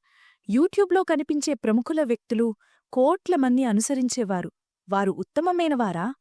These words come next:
వారు ప్రపంచంలో ఉత్తమైన నృత్యం కలిగి ఉన్నవారా? లేదా ఉత్తమైన గాయకులా? లేదా యోగా ట్రైనర్గా కనిపించే వ్యక్తి,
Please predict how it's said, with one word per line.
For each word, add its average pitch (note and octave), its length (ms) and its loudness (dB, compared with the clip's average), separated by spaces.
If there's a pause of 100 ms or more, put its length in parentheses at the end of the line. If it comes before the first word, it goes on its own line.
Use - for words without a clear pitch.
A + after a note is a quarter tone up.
(480)
వారు A#3 200 2
ప్రపంచంలో D#4 640 -2
ఉత్తమైన E4 560 -2
నృత్యం C#4 400 -2
కలిగి B3+ 240 0
ఉన్నవారా? A#3+ 580 2 (400)
లేదా G#3+ 400 0 (160)
ఉత్తమైన C#4 460 0
గాయకులా? A3+ 600 0 (520)
లేదా A#3+ 420 0 (300)
యోగా B3+ 340 4
ట్రైనర్గా D4+ 460 0
కనిపించే C4 540 -2
వ్యక్తి, A3 400 -4